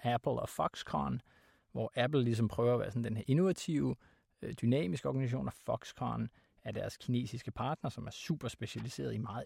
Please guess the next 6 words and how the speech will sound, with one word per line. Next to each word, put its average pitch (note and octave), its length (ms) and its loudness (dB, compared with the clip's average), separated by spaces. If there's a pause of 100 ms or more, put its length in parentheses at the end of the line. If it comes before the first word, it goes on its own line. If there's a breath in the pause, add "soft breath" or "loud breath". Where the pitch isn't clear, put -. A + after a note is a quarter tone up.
effektiv, A#2+ 560 -2 (720 soft breath)
øhm, G#2 340 0 (920)
produktion C3 640 0
af G#2+ 120 -4
deres G2+ 240 0
enheder. A2 360 -2